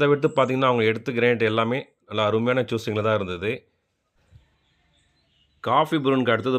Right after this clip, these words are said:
பார்த்தீங்கன்னா அவங்க ஐஸ் ப்ளூ கொஞ்சம் வாங்கியிருந்தாங்க. இந்த ஐஸ் ப்ளூ கூட நல்ல மூவ்மெண்ட்டில் இருக்குங்க. நம்ம கிட்ட ரன்னிங் நல்லா சூப்பரா போயிட்டுருக்கு. நிறைய கஸ்டமர் வந்த உடனே வந்துட்டு அவங்களுடைய பார்வை வந்துட்டு இந்த ஐஸ் ப்ளூ மேல தான் படும். நல்லா ரன்னிங்கில் இருக்கிற ஒரு கிரானைட் பார்த்தீங்கன்னா இது சொல்லலாம்.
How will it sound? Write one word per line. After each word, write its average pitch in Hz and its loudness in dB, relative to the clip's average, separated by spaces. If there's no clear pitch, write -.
பார்த்தீங்கன்னா 110 0
அவங்க 110 0
ஐஸ் 156 2
ப்ளூ 147 4
கொஞ்சம் 113 2
வாங்கியிருந்தாங்க. 107 0
இந்த 92 -2
ஐஸ் 147 0
ப்ளூ 139 0
கூட 139 2
நல்ல 127 2
மூவ்மெண்ட்டில் 123 2
இருக்குங்க. 104 -2
நம்ம 98 -2
கிட்ட 107 -2
ரன்னிங் 117 0
நல்லா 107 -2
சூப்பரா 113 -2
போயிட்டுருக்கு. 98 -4
நிறைய 151 4
கஸ்டமர் 151 0
வந்த 131 0
உடனே 135 2
வந்துட்டு 123 -2
அவங்களுடைய 104 -4
பார்வை 147 2
வந்துட்டு 127 -4
இந்த 110 -2
ஐஸ் 117 -4
ப்ளூ 120 -2
மேல 113 0
தான் 113 -4
படும். 107 -4
நல்லா 143 2
ரன்னிங்கில் 139 0
இருக்கிற 120 0
ஒரு 107 -2
கிரானைட் 117 -2
பார்த்தீங்கன்னா 113 -4
இது 113 -8
சொல்லலாம். 113 -4